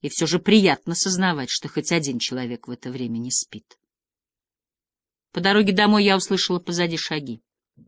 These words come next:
«Ну вот, добилась своего», — сказала я себе, — «вот тебе и грабитель». Но то была лишь молодая женщина в черном плаще с сумкой или маленьким чемоданчиком. Она быстро обогнала меня, глядя под ноги. «Сабрина», —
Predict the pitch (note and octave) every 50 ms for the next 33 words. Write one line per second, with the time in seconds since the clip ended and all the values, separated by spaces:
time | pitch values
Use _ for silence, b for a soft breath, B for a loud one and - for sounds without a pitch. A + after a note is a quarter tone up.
0 | _ - C4 F4+ E4+ C4 C#4 C4 F#3+ E3+ D#3 D#3 D#3 F3 F#3 - - - - C3+
1 | C3+ B2+ B2 - - - C3 B2 B2 A#2+ A#2+ A#2+ A#2+ A#2 - - - A#2 A#2+ A#2+
2 | D3 F3 - - B2+ B2 B2 A#2+ A#2+ A#2+ B2 A2 G2 C3+ B2 - - - _ _
3 | _ _ _ _ _ _ _ _ _ _ _ _ _ _ _ _ _ - A3+ A#3
4 | - E4+ C4 C#4+ C#4 C#4 C4+ B3 A#3 A3 - A3 A3 A#3 A#3 A3+ B3+ B3 A#3+ A3+
5 | C4+ D4 C#4 - - A3 A3 A3 - - A3 G#3 G3+ G3 F#3+ - G3+ G3+ G3 -
6 | - - D4 C#4 B B B B B B B - - - - E4 E4 E4 C#4 -
7 | - F3 E3 - G#3+ G#3+ A3+ A3+ C4 C4 A#3+ G#3+ G3 - - F3 - - G3 F#3+
8 | F3 D3+ C#3+ C#3 C3+ C3+ - - - - D3 C#3 B B B B B B B -
9 | - G3+ G3+ F3+ G#3 G#3 - - G3 G3 - G3 F3 F#3+ F3+ F#3 G3 F#3+ F3+ D#3
10 | C#3 C#3 C#3 C3+ C3+ C3+ C3 C3 C3+ C3+ C3 B2+ C3+ - _ - C3+ B2+ B2 B2+
11 | B2 A#2+ C#3 C3+ C3 _ _ _ _ _ _ _ _ _ _ _ _ _ _ _
12 | _ _ _ _ _ _ _ - - - A3+ A3 G3+ A3+ C#4+ C4+ F3+ C3 A2+ -